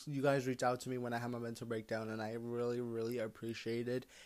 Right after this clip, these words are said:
that you guys took the time of your day to, like, message me and be like, "Hey, are you okay? Do you need someone to talk to? We're here for you." It, it just means a lot, you know, because it's sad to have, like, your own,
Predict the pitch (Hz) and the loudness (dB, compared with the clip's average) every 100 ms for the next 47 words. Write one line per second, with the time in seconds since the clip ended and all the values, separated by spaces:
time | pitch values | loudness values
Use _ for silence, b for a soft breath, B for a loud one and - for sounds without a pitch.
0 | B - 127 131 139 135 - 131 131 - | B 0 2 6 6 4 2 0 0 2
1 | 123 131 131 127 117 113 110 107 127 117 | 2 2 2 2 2 2 0 -2 -2 0
2 | 117 110 120 117 110 110 107 107 110 110 | -2 0 0 0 -4 -4 -4 -4 -2 -2
3 | 107 107 156 160 120 110 113 113 107 - | -2 0 6 6 6 -2 -4 -4 -6 -2
4 | 160 143 123 123 b b b - - 104 | 4 6 4 2 b b b -16 -8 -4
5 | 113 - 123 123 117 131 131 123 - 131 | -4 -2 -2 -2 -2 2 2 2 0 2
6 | 123 123 b b b _ _ - 123 117 | 2 -2 b b b _ _ -14 -6 -4
7 | 117 - 135 131 135 127 127 127 - 139 | -4 2 2 2 2 4 4 2 0 -2
8 | - 160 202 196 226 220 180 135 120 92 | 2 4 6 8 8 8 6 8 8 6
9 | 101 - - 135 131 127 123 b b 156 | 0 -4 2 4 6 6 4 b b 6
10 | 180 160 165 - 160 160 180 - 196 165 | 8 8 8 8 10 12 12 8 8 12
11 | 160 147 160 156 139 - b b - 156 | 12 12 10 10 8 2 b b 8 8
12 | 123 135 147 156 165 160 | 10 8 8 8 6 2